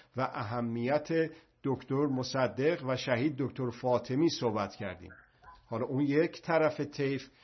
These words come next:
این طرف طیف مجاهدا، لکهٔ ننگ. خب حالا میاد تبلیغ می‌کنه، از جمله واسهٔ همون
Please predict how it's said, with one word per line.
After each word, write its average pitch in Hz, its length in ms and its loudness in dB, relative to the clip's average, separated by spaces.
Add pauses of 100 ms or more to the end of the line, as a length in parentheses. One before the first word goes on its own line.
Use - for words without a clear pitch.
(160)
این 151 180 2
طرف 143 420 2
طیف 139 400 -6
مجاهدا، 107 720 -2 (760)
لکهٔ 117 360 -2
ننگ. 101 340 -2 (320)
خب 117 240 -6 (540)
حالا 127 560 0 (400)
میاد 131 440 0
تبلیغ 123 520 -2
می‌کنه، 131 640 0 (480)
از 123 320 2
جمله 113 320 0
واسهٔ 110 600 -2
همون 113 520 -2